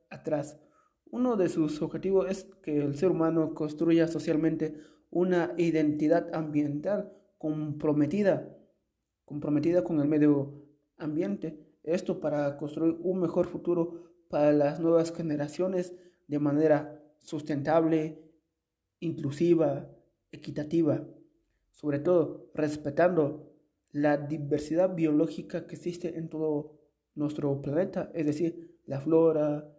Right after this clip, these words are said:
fauna, entre otros. Quiero mencionar que cuando yo estudié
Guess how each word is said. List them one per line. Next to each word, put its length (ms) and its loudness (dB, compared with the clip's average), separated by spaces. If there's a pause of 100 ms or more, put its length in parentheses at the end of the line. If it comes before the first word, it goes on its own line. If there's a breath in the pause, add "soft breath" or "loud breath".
(220)
fauna, 580 2 (280)
entre 600 -4 (380)
otros. 460 -2 (840)
Quiero 200 0
mencionar 760 0
que 460 -2
cuando 240 0
yo 180 4
estudié 1040 0